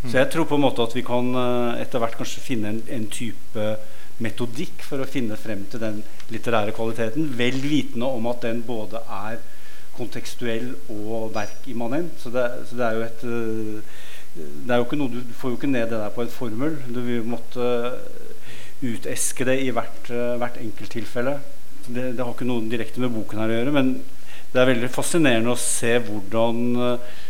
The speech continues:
Speaker 2: altså kvalitetstenkning etter hvert er, eh, en del av veldig mye av samfunnsdiskursen. Altså det valget som var ferdig i går, da var det snakk om kvalitet i eldre-, eldreomsorgen. Altså det, eh, som om alle visste hva det var for noe.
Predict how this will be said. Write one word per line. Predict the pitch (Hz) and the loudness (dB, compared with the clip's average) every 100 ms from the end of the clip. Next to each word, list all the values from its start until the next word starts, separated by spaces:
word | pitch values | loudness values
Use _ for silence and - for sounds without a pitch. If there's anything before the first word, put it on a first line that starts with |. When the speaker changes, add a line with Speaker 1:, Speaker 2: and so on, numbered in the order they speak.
| - - - - - | 0 0 0 0 0
Speaker 2:
altså | 127 - | -2 -2
kvalitetstenkning | - 120 123 117 104 - - 107 104 - 131 127 | 0 0 0 0 0 0 0 0 0 0 0 0
etter | 127 | 0
hvert | 117 117 - | 0 0 0
er, | 113 104 107 110 | 0 0 0 0
eh, | 117 120 123 | 0 -2 -2
en | 120 113 107 | -2 0 0
del | 107 110 120 | 0 0 0
av | 143 123 107 117 113 | 0 0 0 0 0
veldig | 123 104 117 | 0 0 0
mye | 113 117 | 0 0
av | 113 | 0
samfunnsdiskursen. | - 123 98 104 - 107 - - - - 156 | 0 0 0 0 0 0 0 0 0 0 0
Altså | 131 139 123 - - - | 0 0 0 0 0 0
det | - 127 | 0 0
valget | 117 104 104 127 | 0 0 0 0
som | 135 | 0
var | 123 123 123 | 0 0 0
ferdig | 120 131 117 | 0 -2 0
i | 117 | 0
går, | 135 | 0
da | 151 | 0
var | 123 131 | 2 0
det | |
snakk | - 117 | 0 0
om | 113 | 0
kvalitet | 131 123 120 113 - | -2 -2 -2 -2 -2
i | 123 | -2
eldre-, | 104 107 110 110 113 113 - - - | -2 -2 -2 -2 -2 -2 -2 0 0
eldreomsorgen. | 120 101 117 113 120 110 127 | 0 -2 -2 -2 0 0 -2
Altså | 127 - 120 | -2 -2 -2
det, | |
eh, | 123 123 64 62 64 62 65 - - - - | -2 -2 -2 -2 -2 -2 0 0 0 -2 0
som | 139 127 | 0 2
om | 131 | 2
alle | 151 135 117 127 | 2 2 2 0
visste | 135 - 117 | 0 0 0
hva | 117 120 117 | 0 0 0
det | 120 113 110 | 0 0 0
var | 107 101 | 0 0
for | 113 | -2
noe. | 123 131 | -2 -2